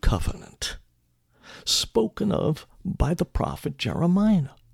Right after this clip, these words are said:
When Jeremiah wrote in verse thirty-four of Jeremiah thirty-one, "For I will forgive their wickedness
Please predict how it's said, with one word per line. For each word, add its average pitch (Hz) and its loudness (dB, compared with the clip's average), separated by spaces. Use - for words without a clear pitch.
When 127 8
Jeremiah 131 6
wrote 120 2
in 127 4
verse 113 0
thirty-four 104 4
of - -4
Jeremiah - 0
thirty-one, 113 2
"For 120 0
I 135 0
will 156 0
forgive 180 -4
their 196 0
wickedness - -2